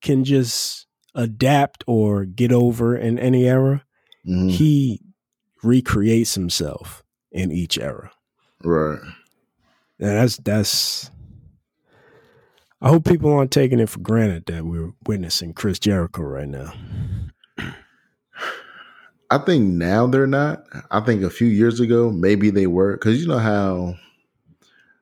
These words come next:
Speaker 2: some players have been a-, around, I mean, some wrestlers, I'm over here thinking in, in,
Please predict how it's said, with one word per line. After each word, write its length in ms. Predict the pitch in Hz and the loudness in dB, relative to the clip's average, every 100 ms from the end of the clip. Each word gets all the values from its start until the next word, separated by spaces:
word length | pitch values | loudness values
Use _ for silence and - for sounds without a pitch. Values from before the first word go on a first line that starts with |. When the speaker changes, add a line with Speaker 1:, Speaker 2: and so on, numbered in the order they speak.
| _ _ | _ _
Speaker 2:
some 600 | - - - 104 104 95 | -6 -4 0 0 2 -2
players 720 | - 101 104 98 98 95 87 | -2 0 2 2 2 0 0
have 160 | 90 87 | -2 2
been 180 | 95 | 0
a-, 540 | 90 87 85 82 - 78 | 2 0 0 -4 -6 -2
around, 520 | 85 87 90 90 87 82 | 0 2 2 0 -2 0
I 60 | |
mean, 160 | 87 85 | 0 0
some 240 | - 87 | 0 2
wrestlers, 580 | 92 92 - 95 92 87 | 2 0 0 0 0 0
I'm 140 | - 92 | 0 2
over 140 | 85 | 2
here 80 | 82 | 0
thinking 240 | 87 78 | 0 0
in, 180 | 76 73 78 | -2 -4 -6
in, 300 | 73 76 | -4 -2